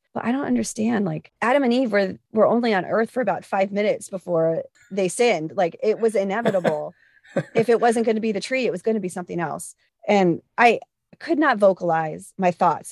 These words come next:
Speaker 1: back then when I was a kid, and I couldn't describe why it bothered me so much. But looking back, I think I, I'm pretty sure that is the main reason why I could not really truly believe in Christianity, is because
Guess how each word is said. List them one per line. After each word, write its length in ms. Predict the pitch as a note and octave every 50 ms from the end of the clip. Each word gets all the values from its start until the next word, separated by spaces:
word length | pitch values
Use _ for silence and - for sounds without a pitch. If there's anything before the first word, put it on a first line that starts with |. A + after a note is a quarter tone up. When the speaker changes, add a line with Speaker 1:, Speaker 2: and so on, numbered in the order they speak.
| - _ -
Speaker 1:
back 240 | G3+ F3+ F3 - -
then 360 | G3 F3 D#3+ C#3 D3+ G3+ G#3 -
when 120 | A3 G3
I 100 | F3 D#3+
was 100 | D#3+ E3
a 60 | F3
kid, 400 | E3+ - - F3+ D#3+ C#3+ D#3+ F#3 _ _ _ _ _ _ -
and 100 | G#3 G#3
I 60 | G3
couldn't 460 | G3 - - A#3 C4 C4+ C#4 - - _ _ _ -
describe 480 | - A3 - - - A3+ A3+ A#3 A3 G3
why 140 | F#3 F3+ F3
it 220 | F3 E3 E3+ -
bothered 340 | - B3 C#4+ E4 D4+ G3 F3+
me 140 | E3+ D#3+ D#3+
so 160 | - E3+ D#3
much. 300 | D3+ D#3 C3 - - - _ -
But 140 | - A#3 A3
looking 360 | - G#3 B3 A#3+ - D#4 C4 G#3
back, 300 | G3+ E3+ F3 A3 A3 - -
I 80 | G3
think 180 | F#3+ - B3 - - _ _ _ _ _ -
I, 180 | G#3 A#3 B3 - -
I'm 140 | A#3+ C4+ C4
pretty 180 | - D#4+ G#4+ E4
sure 260 | - - A#3 A3 F#3
that 220 | F#3+ F3+ F3+ -
is 260 | - F#3 F3+ F3+ F3+ - _ _ -
the 100 | G#3 A#3
main 220 | B3+ C#4+ E4+ C4+ F#3
reason 280 | F#3 G#3+ G#3+ G3 F3+ F3
why 200 | D#3+ D#3+ D#3 D#3
I 140 | - F3 F3
could 240 | E3+ F3 - F#3+ F#3
not 260 | F3+ F3 E3 D#3+ D3
really 260 | E3 F3 F3+ F3 E3
truly 260 | E3 - F#3+ F3 E3+ D#3+
believe 440 | E3 D#3 E3 D#3 D3+ D#3 D#3+ - _ _ _ _ _
in 140 | - F3+ E3
Christianity, 680 | - E3+ D#3+ - - E3 D#3 D#3 D3+ C#3 D3+ D3+ -
is 160 | D3 D#3+ -
because 720 | - - E3+ E3+ - - - G#3 F3+ D#3 D3+ D3+ D#3+ -